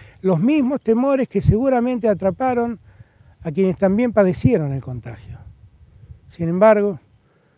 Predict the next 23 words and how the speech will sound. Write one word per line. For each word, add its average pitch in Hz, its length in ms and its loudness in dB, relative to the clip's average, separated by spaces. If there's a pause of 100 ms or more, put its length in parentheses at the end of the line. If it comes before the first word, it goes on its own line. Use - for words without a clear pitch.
(220)
la 151 120 -4
vacuna 190 500 2
me 170 140 -2
permitió 160 460 -2
atravesar 175 720 0
el 165 140 -4
tratamiento 170 680 -4
sin 175 260 -8
síntomas 160 500 -6
dolorosos 175 800 0 (380)
y 190 140 -6
con 190 200 2
la 185 120 2
tranquilidad 202 640 2
de 185 100 -2
saber 175 380 -4
que 165 100 -6
mi 180 160 0
organismo 185 680 -2 (360)
había 170 340 2
generado 165 760 0 (420)
anticuerpos 151 720 -4
suficientes. 117 800 -16